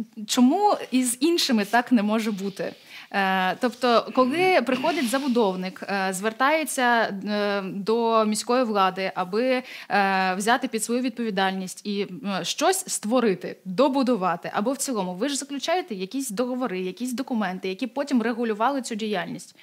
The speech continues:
Е, які, до яких вимог, е, власне, які вимоги до цього забудовника і яким чином потім на нього впливати? Чи є якась, е, практика,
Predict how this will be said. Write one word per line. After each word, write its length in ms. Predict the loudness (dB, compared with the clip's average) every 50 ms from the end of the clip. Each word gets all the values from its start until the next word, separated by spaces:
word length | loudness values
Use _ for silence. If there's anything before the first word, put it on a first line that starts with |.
| -20 -20 -20 -20 -20 -20 -20 -20 -20 _ _ -8 -4
Е, 420 | -2 0 0 0 0 0 0 -2 -4 -8
які, 580 | -12 -8 -6 -2 -2 -2 -2 -2 -6 -6 -4 -2
до 100 | 0 0
яких 340 | 0 -2 -4 -8 -6 -2
вимог, 500 | 0 2 4 4 4 2 0 -2 -4 -8 -8
е, 40 | -6 -4 -2 -2 -2 -2 -2 -2 -2 -4 -4 -2
власне, 240 | -4 -2 -2 -2 -2
які 160 | -2 0 2
вимоги 360 | 4 4 4 4 2 0 -2
до 100 | -4 -6
цього 240 | -8 -8 -6 -6 -6
забудовника 760 | -8 -8 -10 -8 -6 -6 -4 -4 -4 -4 -4 -4 -8 -10 -10 -12 -20 -20 -14 -6
і 80 | -4 -2
яким 280 | -2 0 0 0 0
чином 300 | 0 0 0 2 2 2
потім 400 | 2 2 0 0 0 2 0 0
на 80 | 0 0
нього 240 | -2 -2 -4 -4 -6
впливати? 440 | -8 -8 -6 -2 0 0 -2 -2 -6
Чи 200 | -10 -8 -4 -4
є 120 | -2 -2
якась, 480 | -2 -4 -4 -4 -6 -6 -6 -8 -6 -4
е, 220 | -2 -2 -2 -2
практика, 560 | -2 -2 -2 -2 -2 -4 -10 -6 -4 -4 -4